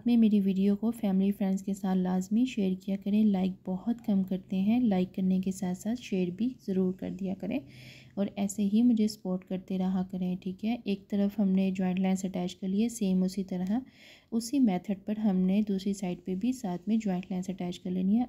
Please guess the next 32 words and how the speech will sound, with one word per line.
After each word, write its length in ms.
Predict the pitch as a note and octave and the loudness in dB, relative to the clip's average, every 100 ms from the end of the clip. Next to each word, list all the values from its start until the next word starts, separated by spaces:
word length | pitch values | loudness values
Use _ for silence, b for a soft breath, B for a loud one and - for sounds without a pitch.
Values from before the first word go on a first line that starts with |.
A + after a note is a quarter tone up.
| - | -2
अब 160 | G#3 - | -4 -2
इसके, 380 | A3 - B3 C4+ | -6 -4 -2 -2
अ, 60 | C#4 B B B - G#3 G#3 G#3 | -4 B B B 2 4 6 6
बाहर 400 | G3 F#3+ G3 B3+ | 2 0 2 4
वाली 220 | B3 B3 | 4 2
साइड 260 | B3 A3 G3+ - | 2 0 -2 -2
पे 80 | A#3 | -6
आउटलाइन 600 | - G3+ G3+ - G#3 G3 | -2 -2 -2 0 0 0
पर 180 | G3 G#3+ | 0 2
मैंने 320 | G3 F#3 G#3 | 2 4 2
सेम, 360 | - G#3 A3+ | 2 2 2
अ, 500 | C4 - A3+ - G#3 G3 | 2 -2 -14 -2 0 0
कलर 360 | G3+ F#3+ F#3 | 0 2 2
की 160 | F#3 F#3+ | 0 0
मैंने 220 | F#3 F3+ | 2 2
ये 140 | F#3 F#3 | 2 2
लाइंस 360 | F3 F3 F#3 | 0 -2 -2
अटैच 320 | F#3 F3+ F3 | -4 -2 -6
की 220 | - F#3+ F#3+ | -6 -4 0
है, 200 | A3 C4 | 0 0
ठीक 280 | A#3+ G3+ | -2 -2
है, 80 | A#3+ | -2
शटल 340 | B3 F#3+ F#3+ F#3 | -2 -4 0 0
लाइंस। 280 | F3+ A#3+ - B B B - | 2 0 -4 B B B -4
अब 100 | F#3+ | -2
हम 300 | G3 F#3+ - | 0 0 0
इसको 360 | G3 F#3+ - F#3 | -4 -4 -2 -2
भी, 340 | G3+ A3+ B3+ | 2 2 2
अ, 420 | C4 G3+ F#3+ F#3+ F#3+ | 0 -2 0 0 -2
इस 160 | G3 - | -6 -4
तरह, 260 | F#3+ F#3 | -4 0
अ, 120 | F#3+ | 2